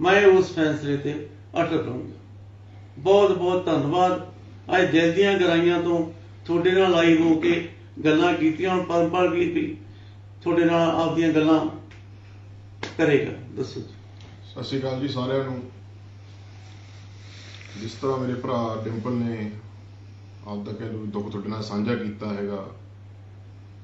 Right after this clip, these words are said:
Speaker 2: ਮੈਂ ਕਈਆਂ ਗੱਲਾਂ 'ਚ ਇਹਦੇ ਨਾਲ ਸਹਿਮਤ ਹਾਂ। ਦੇਖੋ ਵੀਰੋ,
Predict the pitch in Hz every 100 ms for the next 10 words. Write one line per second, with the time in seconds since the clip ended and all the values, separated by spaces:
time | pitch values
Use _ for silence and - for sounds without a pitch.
0 | - - - - - - 139 156 170 170
1 | - - 185 190 180 170 165 170 170 165
2 | 156 123 139 120 95 - - - - -
3 | - - - - - - - 127 151 139
4 | 143